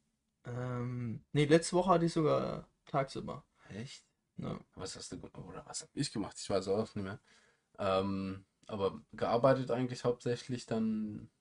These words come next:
Speaker 2: unter der Woche. Freitag hatte ich noch mal eine Freisprechung von Ausbildung. Hab jetzt endlich mal meinen Gesellenschein, ne?
Speaker 1: Ja.
Speaker 2: Ja, ja, ja. Ähm, das war auch eine knappe Geschichte. Wir haben, mussten halt irgendwie länger arbeiten und, am Freitag.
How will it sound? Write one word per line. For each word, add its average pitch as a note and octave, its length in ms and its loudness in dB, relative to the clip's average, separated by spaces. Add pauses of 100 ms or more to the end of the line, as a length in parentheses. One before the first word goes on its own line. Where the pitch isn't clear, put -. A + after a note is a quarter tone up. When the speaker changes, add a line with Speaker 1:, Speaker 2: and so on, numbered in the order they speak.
(160)
Speaker 2:
unter A2+ 220 -4
der G2+ 160 0
Woche. B2+ 480 0 (120)
Freitag A#2+ 500 0
hatte G#2 180 -6
ich G#2+ 140 -8
noch G2+ 180 -8 (1120)
mal F2+ 120 -6
eine F2+ 140 -4
Freisprechung C#3 1000 -2 (340)
von - 200 -12
Ausbildung. C3 400 -2
Hab G2+ 100 2
jetzt A2 160 -6
endlich G#2 440 -8
mal F#2+ 160 -6
meinen G2+ 240 -10
Gesellenschein, C#3+ 720 2
ne? A#2 160 -8
Speaker 1:
Ja. C3+ 140 0
Speaker 2:
Ja, B2+ 500 -4
ja, B2+ 80 -8 (160)
ja. - 1200 -6
Ähm, F#2+ 220 -4
das G#2+ 180 -4
war G2 100 2
auch A#2 120 2
eine G#2 100 -2
knappe G#2+ 300 -2
Geschichte. A#2 540 0 (100)
Wir G#2 120 -2
haben, A3 360 2
mussten B2+ 340 0
halt G#2 140 0
irgendwie G2+ 500 0
länger G#2 320 2
arbeiten C3 600 2
und, B2 280 -4
am A#2 120 -2
Freitag. B2 480 2